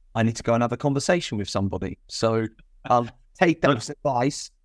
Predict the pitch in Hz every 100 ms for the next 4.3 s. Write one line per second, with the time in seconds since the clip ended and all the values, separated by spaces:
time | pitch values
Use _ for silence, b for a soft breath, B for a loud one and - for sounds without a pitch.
0 | _ 135 139 131 127 139 139 135 - 151
1 | 147 113 110 - _ _ _ _ - 131
2 | 143 117 120 120 104 123 120 107 113 139
3 | 123 - 98 107 _ _ _ _ - 110
4 | 110 110 107